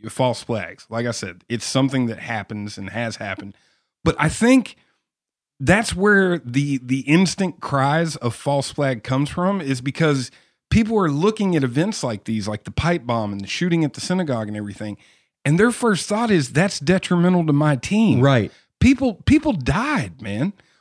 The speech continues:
Speaker 1: Or, or these people just got a pipe bomb, you know? I mean, they, eh, that should not be your first thought. And then on the other hand, and I understand, I, I'm by no means, you know, we've had the conversation about when is it time to talk about it and stuff. But,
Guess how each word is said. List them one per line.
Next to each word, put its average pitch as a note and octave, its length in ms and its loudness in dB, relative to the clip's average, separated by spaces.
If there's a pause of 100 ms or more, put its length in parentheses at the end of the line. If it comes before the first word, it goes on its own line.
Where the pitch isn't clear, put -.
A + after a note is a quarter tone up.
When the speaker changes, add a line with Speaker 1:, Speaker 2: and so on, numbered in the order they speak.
(140)
Speaker 1:
Or, F#3 220 4
or F#3 140 4
these B3+ 220 4
people C4 220 2
just G3+ 220 -6
got G#3+ 160 -2
a F#3 40 0
pipe G#3 380 -4
bomb, A2+ 360 0
you C3+ 80 6
know? F3+ 160 4
I G3 80 2
mean, F#3+ 180 2
they, F3 200 -4
eh, D#3 400 -12 (280)
that A#3+ 240 0
should A#3+ 160 2
not A#3+ 240 4
be A#3+ 80 4
your A3 260 2
first E3+ 420 -2
thought. C#4 400 -2 (440)
And G#3 160 4
then B3 100 4
on A#3+ 120 2
the G#3 120 2
other C4 200 2
hand, G3+ 320 2
and F#3+ 120 2
I G3 140 0
understand, F3 840 2
I, C3+ 220 -2
I'm C3 360 0
by B2+ 220 0
no G3+ 220 4
means, F3+ 540 0
you D3+ 100 0
know, D3 80 2
we've C3 220 0
had E3+ 220 -2
the D3 80 -6
conversation C3+ 600 -2
about A2 260 -2
when B2 200 2
is B2 160 2
it A#2 160 -8
time B2 340 -2
to G#2+ 100 -6
talk B2+ 300 -4
about C3+ 240 -2
it C#3 120 -4
and C#3 100 -8
stuff. D3+ 320 -6 (540)
But, E3+ 240 2